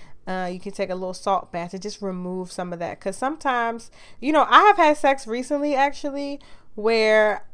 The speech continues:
I felt like I was happy before the sex, and the sex wasn't bad.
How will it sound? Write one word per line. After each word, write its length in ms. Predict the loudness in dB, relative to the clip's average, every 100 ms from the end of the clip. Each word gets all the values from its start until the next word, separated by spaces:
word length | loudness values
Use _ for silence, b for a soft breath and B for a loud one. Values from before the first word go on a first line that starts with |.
| 6
I 200 | 8 8
felt 480 | 4 6 6 4 4
like 460 | 6 6 4 -2 -14 -16 4 10
I 100 | 10
was 200 | 10 4
happy 360 | 6 6 2
before 380 | -4 -2 4 4
the 80 | 6
sex, 180 | 2 2
and 120 | 0
the 40 |
sex 260 | 4 4 6
wasn't 340 | 4 4 2
bad. 480 | 6 8 8 6 4